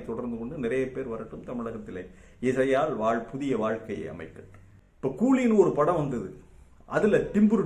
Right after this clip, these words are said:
டிப்புரு, டிம்புரு டிப்புரு, என்னடா பாட்டு இது? அதுல ஒரு குண்டை வந்து ஆடுறேன், பத்து நூறு பேர் பொம்பளைகளோட ஆடுறேன் ஒரு குண்டை. இதெல்லாம் நடிப்பா? இதெல்லாம் இசையா, பாட்டா? விலரி YouTube சேனலுடைய, விலரி YouTube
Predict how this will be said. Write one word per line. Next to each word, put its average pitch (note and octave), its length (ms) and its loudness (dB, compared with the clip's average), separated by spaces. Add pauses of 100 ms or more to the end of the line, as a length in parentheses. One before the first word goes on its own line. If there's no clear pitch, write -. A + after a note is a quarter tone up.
டிப்புரு, C3 260 -4 (100)
டிம்புரு G#3 380 2
டிப்புரு, B2 240 -6 (120)
என்னடா A#3+ 360 2 (160)
பாட்டு D3+ 340 -6
இது? G2 160 -12 (220)
அதுல D#3 240 0
ஒரு C#3 180 0
குண்டை A#3 300 6
வந்து D#3 180 0 (140)
ஆடுறேன், B2 340 -2
பத்து G#2+ 260 -4
நூறு C3 280 -2
பேர் A2+ 180 -4
பொம்பளைகளோட A2+ 560 -2 (140)
ஆடுறேன் A2 320 -4
ஒரு F#2 160 -8
குண்டை. - 240 -4 (440)
இதெல்லாம் D#3+ 440 4
நடிப்பா? A2 400 -4 (140)
இதெல்லாம் C3+ 440 -2
இசையா, G2+ 360 -6 (520)
பாட்டா? G2+ 340 -6 (1200)
விலரி A#3 480 6
YouTube G3+ 380 0
சேனலுடைய, B2+ 500 0 (340)
விலரி A3+ 380 8
YouTube F3+ 280 -4